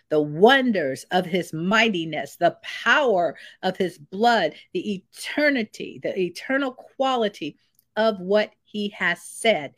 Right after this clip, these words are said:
Every good thing comes from him. Otherwise, nothing else. So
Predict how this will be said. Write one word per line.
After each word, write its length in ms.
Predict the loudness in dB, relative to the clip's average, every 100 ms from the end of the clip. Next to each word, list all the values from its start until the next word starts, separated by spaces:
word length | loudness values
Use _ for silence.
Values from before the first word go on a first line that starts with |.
| -20 -20 -20 _ _
Every 580 | 6 6 4 -4 -4 -8
good 320 | -2 0 0 -6 _
thing 340 | 2 2 0 -8 _ -12
comes 440 | -2 0 0 -4
from 460 | -6 0 2 2 -2 -12 _
him. 380 | 0 2 2 -4 -18 -20 _ _ _
Otherwise, 600 | 2 6 6 6 4 0 2
nothing 520 | 2 2 0 -12 -6 -2
else. 260 | 0 0
So 240 | 2 2